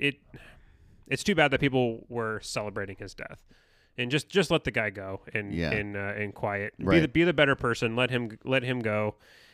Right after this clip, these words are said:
Speaker 1: um, and we can move on to more important, more important, more important things and more important people who are worth celebrating and worth our time.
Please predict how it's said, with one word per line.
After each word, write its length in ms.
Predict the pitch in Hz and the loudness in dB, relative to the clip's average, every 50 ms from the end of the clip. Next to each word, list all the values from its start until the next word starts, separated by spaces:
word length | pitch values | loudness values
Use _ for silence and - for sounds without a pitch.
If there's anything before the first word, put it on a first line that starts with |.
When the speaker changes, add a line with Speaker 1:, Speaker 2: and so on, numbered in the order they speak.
| _ _ - - | _ _ -8 -4
Speaker 1:
um, 460 | 107 101 101 101 101 98 104 104 - - | -2 -2 0 0 -2 -2 -4 -8 -6 -4
and 240 | 120 110 107 104 107 | -2 0 0 0 0
we 80 | 107 | -2
can 180 | - - 104 104 | -2 -4 -4 -4
move 160 | 101 101 95 | -4 -4 -4
on 220 | 104 98 98 95 98 | -4 -6 -6 -8 -8
to 420 | - - 104 98 95 98 101 92 - - - - - - | -8 -6 -6 -6 -4 -4 -6 -6 -8 -12 -16 -16 -12 -6
more 240 | 123 113 110 104 104 | -4 -2 -2 -2 -2
important, 540 | 101 101 - 110 104 98 101 101 101 - - - - _ | -4 -4 -2 -4 -2 -2 -6 -8 -10 -12 -14 -20 -14 _
more 180 | 123 107 104 101 | -6 -6 -4 -4
important, 300 | 101 - 117 107 - 120 | -4 -4 -4 -4 -2 0
more 120 | 135 143 147 | 2 2 2
important 340 | 143 135 143 135 123 110 - | 4 2 2 0 0 -2 -2
things 240 | 127 117 113 104 | -2 -2 0 -2
and 80 | 117 110 | -6 -4
more 140 | 104 107 104 | -4 -4 -6
important 380 | 101 110 110 101 98 98 98 | -4 -6 -6 -6 -6 -8 -10
people 380 | 104 101 - - 104 101 95 - - | -10 -10 -8 -6 -6 -6 -6 -6 -6
who 60 | 120 | -6
are 120 | 110 104 | -4 -4
worth 320 | 98 95 104 107 104 104 - | -6 -4 -2 -2 -2 -4 -2
celebrating 480 | - 117 104 101 101 107 104 104 104 | -2 -2 -2 0 0 0 0 0 0
and 100 | 104 107 | 0 0
worth 180 | 110 110 107 - | 0 0 0 0
our 120 | 110 101 | -2 -4
time. 360 | - - 110 104 104 104 104 | -2 -2 -2 0 0 0 -2